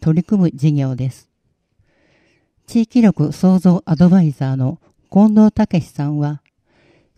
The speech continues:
地域活性化の取り組みに関する知見やノウハウを有する外部専門家です。地域の課題について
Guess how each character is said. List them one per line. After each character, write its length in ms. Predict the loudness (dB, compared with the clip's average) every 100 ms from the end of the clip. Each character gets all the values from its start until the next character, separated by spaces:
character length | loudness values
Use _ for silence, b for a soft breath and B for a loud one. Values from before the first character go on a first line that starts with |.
| _ _
地 180 | 0 0
域 180 | 0 -6
活 240 | -4 -6
性 220 | -4 -6
化 120 | -2
の 120 | -2 -2
取 200 | -4 -6
り 60 |
組 200 | -4 -2
み 40 | -2
に 100 | -2
関 240 | -4 -6
す 120 | -4
る 200 | -4 -4 b b b b
知 140 | -4 -2
見 300 | 0 0 0
や 180 | -4 -6 -2
ノ 220 | 2 0
ウ 20 |
ハ 180 | 0 -2
ウ 60 | -2
を 100 | 0
有 200 | -2 -2
す 160 | -4
る 200 | -4 -6 _ -4
外 260 | 0 0
部 140 | -2 -4
専 320 | -2 -2 -2
門 220 | -6 -6
家 120 | -8
で 140 | -8 -10
す。 160 | _ _ _ _ _ _ _ _ _ _ _ _ _ _ _ _ _
地 220 | 0 0
域 180 | 0 -4
の 100 | -2
課 140 | -2
題 160 | -2 -2
に 140 | -4
つ 160 | -4 -6
い 120 | -6
て 260 | -10 -12